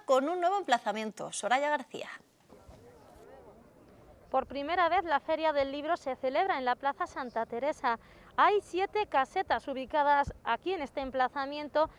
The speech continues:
Speaker 2: de librerías abulenses que además cuentan con nuevo mobiliario. Habrá un horario ininterrumpido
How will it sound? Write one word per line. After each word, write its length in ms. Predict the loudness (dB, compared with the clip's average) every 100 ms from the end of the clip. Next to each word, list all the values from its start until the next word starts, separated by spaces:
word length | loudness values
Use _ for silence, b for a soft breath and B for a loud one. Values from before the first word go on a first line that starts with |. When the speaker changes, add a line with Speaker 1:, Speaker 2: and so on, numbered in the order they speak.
| b
Speaker 2:
de 160 | -2 0
librerías 500 | 2 2 4 2 2 0
abulenses 720 | 2 4 2 0 -2 -4 -2
que 80 | 0
además 340 | 0 -2 -4
cuentan 440 | -4 -6 -4 -4 -2
con 320 | -2 -2 -2
nuevo 320 | -2 0 -2
mobiliario. 800 | -2 -4 -4 -6 -6 -6 -4 -4 B B B B
Habrá 380 | 4 6 4 4 -2 -2
un 240 | -2 2
horario 420 | 4 6 6 2
ininterrumpido 1120 | 0 -2 -4 0 0 0 -4 -4 2 4 4